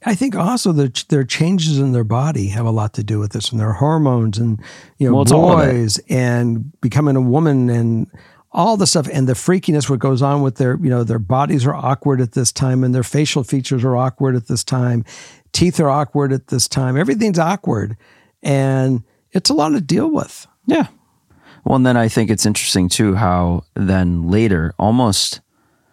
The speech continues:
Speaker 2: maybe in college or post-college, you kind of have this, this rekindling where it's, I, I don't know how to put it, but it's, like, cool to have a relationship with your parents again.
Speaker 1: Mm-hmm.
Speaker 2: Whereas in high school, you're, like, embarrassed.
Speaker 1: Mm-hmm.
Speaker 2: It's funny. It's just funny how it evolves,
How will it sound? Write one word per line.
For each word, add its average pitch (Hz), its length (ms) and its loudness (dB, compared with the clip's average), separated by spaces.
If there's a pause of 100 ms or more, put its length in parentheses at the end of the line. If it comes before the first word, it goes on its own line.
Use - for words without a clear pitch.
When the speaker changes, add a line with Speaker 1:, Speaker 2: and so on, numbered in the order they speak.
(320)
Speaker 2:
maybe 156 280 0
in - 100 0
college 147 480 0
or 120 80 0
post-college, 127 760 -2
you 156 80 -2
kind 104 200 0
of 101 60 -2
have 104 200 -2
this, 98 240 -2 (880)
this 98 240 -2
rekindling 95 1000 0
where 87 180 0
it's, - 260 -6 (920)
I, 107 180 0
I - 80 2
don't 117 120 2
know 107 100 2
how 104 100 2
to 90 80 2
put 110 200 0
it, 87 100 0
but 92 100 2
it's, 90 140 -2
like, 92 200 0 (280)
cool 107 500 2
to - 80 -6
have 95 160 2
a 90 40 0
relationship 85 520 0
with 82 80 0
your 78 80 -2
parents 78 360 -2
again. - 240 -6
Speaker 1:
Mm-hmm. 127 360 0
Speaker 2:
Whereas 101 420 0
in 87 140 2
high 104 240 0
school, 98 340 0
you're, 85 140 2
like, 87 160 -2
embarrassed. 82 840 -2
Speaker 1:
Mm-hmm. 123 360 0
Speaker 2:
It's - 160 0
funny. 135 320 2
It's 110 220 0
just 147 140 0
funny 107 200 0
how 95 160 2
it 85 80 0
evolves, 76 540 -6